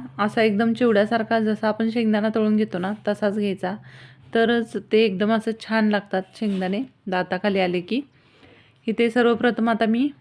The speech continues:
मोहरी घातलेली आहे, मोहरी चांगली तडतडून घ्यायची, मगच त्यामध्ये जिरे टाकलेले आहेत.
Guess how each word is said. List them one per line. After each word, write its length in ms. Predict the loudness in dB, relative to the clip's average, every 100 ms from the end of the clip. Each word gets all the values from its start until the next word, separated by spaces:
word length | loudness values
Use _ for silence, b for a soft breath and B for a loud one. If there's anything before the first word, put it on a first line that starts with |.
| -2
मोहरी 340 | 2 2 2
घातलेली 360 | 0 0 0 0
आहे, 260 | 0 -2 -6 -14 _ b b b _ _ _ _
मोहरी 260 | 0 2 0
चांगली 320 | 0 0 0 0
तडतडून 420 | 0 0 0 2
घ्यायची, 320 | 0 0 -2
मगच 500 | -2 0 0 0 0
त्यामध्ये 420 | 0 0 0 0
जिरे 240 | 0 -2 -2
टाकलेले 400 | -4 -4 -4 -4
आहेत. 220 | -4